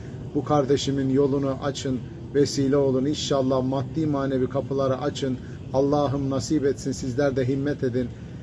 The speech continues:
İnşallah bu fakir Mahmut Efendi Hazretleri'nin müritidir. Abdülbaki kardeşimiz de müritidir. İnşallah Nazlı Mahmut'un hatırına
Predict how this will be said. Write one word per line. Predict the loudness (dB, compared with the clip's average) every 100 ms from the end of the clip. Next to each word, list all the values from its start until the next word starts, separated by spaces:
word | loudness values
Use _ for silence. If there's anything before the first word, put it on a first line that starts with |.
| -14 -2
İnşallah | 2 2 2 2 2 0 -2 -6 -12 -8
bu | -4
fakir | -2 0 0 0 -2
Mahmut | -2 0 0 0
Efendi | 0 0 2
Hazretleri'nin | 0 2 0 0 0
müritidir. | 0 2 2 0 2 0 0 -10 -12 -14 -6
Abdülbaki | -6 -2 0 2 0 -2
kardeşimiz | -2 0 0 0 -2 0
de | 0
müritidir. | 2 4 2 0 0 0 -2 -12 -10 0
İnşallah | 0 2 2 2 2 0 -6 -12 -4
Nazlı | 0 0 2 0
Mahmut'un | 2 0 0 -2 -2
hatırına | 0 -2 0 0 0 -2